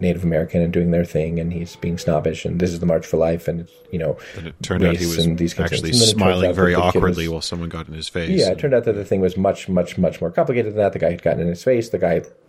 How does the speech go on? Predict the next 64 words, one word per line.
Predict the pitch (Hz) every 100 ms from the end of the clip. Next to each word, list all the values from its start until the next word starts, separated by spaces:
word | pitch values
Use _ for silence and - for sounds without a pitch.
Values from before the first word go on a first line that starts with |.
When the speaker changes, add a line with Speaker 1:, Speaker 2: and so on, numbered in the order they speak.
| -
Speaker 1:
was | 120 120
it, | - - _ _ - - - -
you, | 185 262
you | 135 233
were | 302
the | 135
one | 117
to | 113
break | 120 143 -
this. | - - - -
You | 131 175
broke | 160 143
the | 113
news. | 113 135 95 95 -
We | 120 120
were, |
we | 104 - 107 85
were | - 110
working | 107 110 107
as | 95
journalists | - 107 95 -
then, | 95
as | 123
we | 87
do | 92
now. | 90
Speaker 2:
Nathan | 98 92 95
Speaker 1:
And |
Speaker 2:
Phillips, | - 92 120 - -
I | -
believe | -
Speaker 1:
you | 160
Speaker 2:
his | 175
Speaker 1:
broke | 139
Speaker 2:
name | 127
Speaker 1:
the |
Speaker 2:
is. | 120
Speaker 1:
news | 113 113
that | 101
Nathan | 113 113 113
Phillips, | - 92 92
the | 107
man | 98 98
who |
was | 104 -
playing | 95 92
the | 90
drum, | 92 90 87 - - -
had | - 117 107 - - _ _ -
prior | - - 131 139 180 170
to | 165 170
the | 160
march | 147 131 170 127
attempted | - 123 131 127 -
to | 123 110
kind | - 117
of | 104 -
gain | 113 117
access | - 101 107 120 113
in |
a | 101
demonstration | 95 104 110 - 110 110 117
at | 104 104
the | 104 98